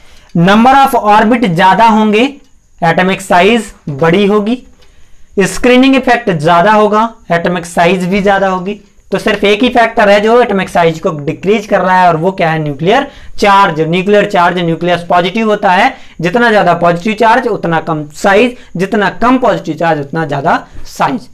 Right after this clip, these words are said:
तो ये factor आप इसमें देख सकते हो। अब बात करते हैं कि periodic table में ये trends follow कैसे होता है, Periodic table में हम ये trend कैसे फॉलो करा सकते हैं।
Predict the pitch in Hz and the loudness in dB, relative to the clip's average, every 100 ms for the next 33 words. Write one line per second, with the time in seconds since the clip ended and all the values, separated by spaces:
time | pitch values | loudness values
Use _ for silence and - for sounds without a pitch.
0 | - - 175 190 254 220 180 190 170 160 | -12 -2 2 4 4 2 0 0 0 0
1 | 151 190 285 294 - 185 156 185 170 - | -2 0 0 -2 -10 -4 0 0 0 -4
2 | 147 - 143 120 - - - _ _ - | -10 -8 -8 -8 -16 -20 -20 _ _ -20
3 | - - - - - - - 233 214 247 | -20 -20 -20 -20 -20 -6 0 2 4 2
4 | 240 220 269 190 185 233 262 - 190 190 | 2 0 0 0 0 0 -2 0 2 2
5 | 180 202 208 175 156 151 180 262 - - | 2 0 0 0 0 0 0 -2 -4 -10
6 | 156 208 220 190 190 208 233 214 196 185 | -2 -2 -2 -2 0 0 0 -4 -6 0
7 | 202 226 202 175 175 156 127 151 131 - | 0 0 -2 -2 0 -2 -2 -4 -6 -10
8 | - - - - - - - - - 185 | -20 -20 -20 -20 -20 -18 -16 -18 -8 -2
9 | 196 220 247 - 240 226 214 214 202 196 | 0 2 0 0 0 2 0 2 2 0
10 | 190 185 175 170 170 165 - 156 151 - | -2 -2 -2 -2 -4 -6 -4 -4 -2 0
11 | 139 151 135 160 156 233 | -2 -2 -8 -4 -2 -2